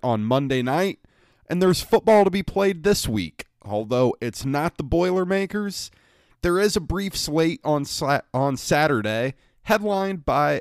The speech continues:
a Big Ten West matchup. Nebraska heads to Illinois. It's a surprisingly big game,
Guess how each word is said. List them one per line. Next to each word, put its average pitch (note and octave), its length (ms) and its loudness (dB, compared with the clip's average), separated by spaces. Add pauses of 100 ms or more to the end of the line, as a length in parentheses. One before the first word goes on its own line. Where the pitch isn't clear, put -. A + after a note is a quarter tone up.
(120)
a B2+ 60 -6
Big D#3 320 -2
Ten E3 320 0
West C#3+ 320 0
matchup. C#3+ 600 -6 (680)
Nebraska D3+ 800 -2
heads F3 340 -2
to - 180 -2
Illinois. F3 640 2
It's C3+ 200 -6
a C3+ 40 -2
surprisingly F3 840 -4
big D3 360 -2
game, D#3+ 440 -2